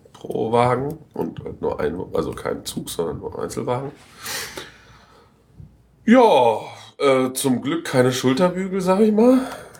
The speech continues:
Sie sch-, klappert so ein bisschen, rappelt so ein bisschen,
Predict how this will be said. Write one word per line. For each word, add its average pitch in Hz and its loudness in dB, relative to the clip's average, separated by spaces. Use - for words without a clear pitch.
Sie 107 2
sch-, - -6
klappert 107 2
so 143 4
ein 147 0
bisschen, 147 2
rappelt 147 0
so 151 2
ein 151 -2
bisschen, 151 -4